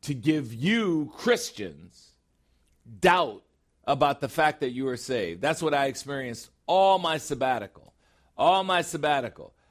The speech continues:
"I doubt if you're gonna come back. I doubt if you're saved. You better work. You better do something this year to impress God. I bet you God's not impressed with the fact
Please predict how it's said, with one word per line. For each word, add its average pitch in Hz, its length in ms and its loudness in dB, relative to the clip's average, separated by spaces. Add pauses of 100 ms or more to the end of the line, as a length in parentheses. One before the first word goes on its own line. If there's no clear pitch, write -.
(100)
"I 123 140 2
doubt 135 340 0
if 120 100 -10
you're 139 120 -6
gonna 143 160 -6
come 143 240 -2
back. 143 400 2 (580)
I 120 140 2
doubt 131 380 0
if 120 120 -10
you're 139 140 -4
saved. 143 640 0 (680)
You 131 160 0
better 160 260 4
work. 165 560 0 (920)
You 123 140 0
better 156 200 0
do 127 640 -4
something 156 400 0
this 160 220 -4
year 165 140 2
to 156 100 0
impress 156 400 0
God. 160 300 4
I 135 60 2
bet 143 220 0
you 127 80 -12 (240)
God's 156 340 4
not 165 200 2
impressed 175 420 0
with 139 100 -10
the 135 80 -8
fact 147 440 0